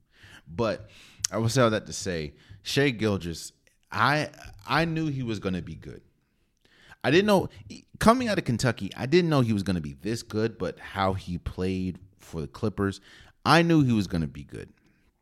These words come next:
I knew he had a chance to be one of the better players in, in, in the N B A. I didn't think he was gonna be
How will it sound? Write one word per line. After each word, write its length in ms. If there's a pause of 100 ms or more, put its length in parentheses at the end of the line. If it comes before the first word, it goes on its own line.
(540)
I 80
knew 200
he 140
had 140
a 60
chance 400
to 120
be 300 (260)
one 200
of 160
the 120
better 460
players 520
in, 260 (100)
in, 380
in 180
the 60
N 200
B 220
A. 180 (640)
I 160
didn't 280
think 220
he 100
was 160
gonna 220
be 180